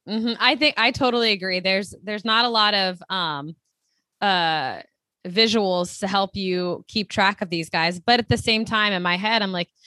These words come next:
that's hard for us because we talk about this kind of stuff when we are, like, in pop culture and, like, the media and news kind of area. Everyone else, they're like,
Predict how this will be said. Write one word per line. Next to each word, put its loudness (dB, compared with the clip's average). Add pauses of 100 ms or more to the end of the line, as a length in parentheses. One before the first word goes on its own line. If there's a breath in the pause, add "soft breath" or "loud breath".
(240 soft breath)
that's 2
hard 4
for -10
us -4
because -6
we -4
talk 0
about 2
this -2
kind 2
of -2
stuff 0
when -6
we -2
are, 2
like, -2
in -2
pop -2
culture 0
and, 0
like, -6
the -6
media 0
and -2
news -4
kind 0
of -12 (280)
area. 4 (400 loud breath)
Everyone 4
else, 4
they're -4
like, 0